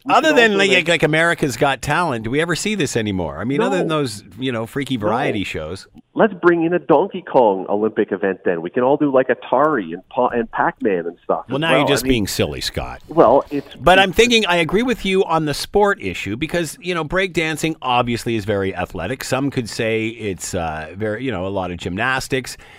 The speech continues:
Speaker 2: Say, some people say the same thing about, you know, uh, a modern version of a cheerleading squad or a, a cheer squad. I mean, a lot of gymnastics and stuff like that going on. Um,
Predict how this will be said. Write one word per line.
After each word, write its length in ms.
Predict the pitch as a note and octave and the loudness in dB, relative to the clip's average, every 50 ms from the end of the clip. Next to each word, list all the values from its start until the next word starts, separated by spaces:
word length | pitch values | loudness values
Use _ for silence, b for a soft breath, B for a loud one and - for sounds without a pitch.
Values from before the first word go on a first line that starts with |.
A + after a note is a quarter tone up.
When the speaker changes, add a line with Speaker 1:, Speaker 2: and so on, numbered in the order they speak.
| B | B
Speaker 2:
Say, 240 | B - - E3 D#3 | B 0 0 0 0
some 200 | - - F#3+ G3 | 0 -2 -2 0
people 180 | G3 G#3 G3 F3 | 0 0 0 0
say 140 | - F#3+ F3+ | -2 -2 -2
the 60 | D#3+ | 0
same 180 | - F#3 F#3 F#3 | -2 -2 0 0
thing 100 | F#3 F3+ | -2 -2
about, 240 | F3+ F3+ F3 E3+ D#3 C#3+ C#3 | 0 0 -2 -2 -4 -12 -8
you 100 | D#3 E3+ | -6 -4
know, 200 | E3+ D#3+ D#3+ E3 | -4 -2 -2 -4
uh, 340 | E3 D#3 D3 C#3+ C3+ C3 B2 B2 | -4 -2 -2 -2 -2 -2 -2 -2
a 80 | B2 | -2
modern 440 | B2+ C3 C3 D#3 E3 E3 D#3+ D3 B2+ | -2 0 0 0 0 0 -2 -2 -2
version 400 | C3+ D3+ D#3+ D#3 C#3 D3+ D3+ D3+ | -2 -2 -2 -4 -4 -4 -4 -4
of 120 | C#3+ C3+ | -6 -6
a 60 | B2+ A#2 | -8 -6
cheerleading 580 | - - - G3+ G3+ D#3+ A2+ F#2 D#2+ D2+ C#2+ | -4 -2 0 0 0 0 -2 -2 -4 -6 -10
squad 420 | - - - G2+ E2 D2+ D2+ D#2 D#2+ | -12 -8 -6 -6 -6 -4 -6 -8 -6
or 180 | F2 F2+ F2 | -6 -6 -6
a, 180 | F2 F2+ F#2+ G2+ G2 | -6 -8 -8 -8 -10
a 40 | |
cheer 300 | - - - F#3 F#3 E3 | -8 -2 0 0 0 0
squad. 440 | - - - A2 F2+ C#2+ C2+ C#2+ C#2+ | -2 -6 -4 -4 -4 -6 -6 -10 -10
I 40 | E2+ | -8
mean, 180 | G2 G#2+ A2 G#2+ | -6 -6 -6 -6
a 60 | G#2+ | -6
lot 260 | G#2+ A#2 C3 C3+ B2+ | -6 -4 -4 -4 -4
of 60 | B2 | -4
gymnastics 720 | - C3 B2 A#2+ A#2+ A#2 A#2 B2 A#2+ - - A#2+ - - G#2+ | -2 -2 -2 -2 -2 -2 -4 -6 -6 -8 -10 -10 -10 -8 -8
and 100 | G#2+ G2 | -8 -6
stuff 240 | - - A#2+ - | -6 -8 -8 -6
like 220 | - A#2 G#2 G2+ - | -6 -8 -8 -8 -6
that 240 | C3 C3 C3+ C3 - | -6 -6 -6 -6 -8
going 260 | B2 G#2 F#2 F#2 F2+ | -8 -6 -6 -4 -6
on. 240 | E2+ E2 D#2 D2+ B B B B B B B B B | -6 -6 -8 -10 B B B B B B B B B
Um, 320 | - D#3+ D#3+ E3 D#3+ | -4 -2 -2 -4 -4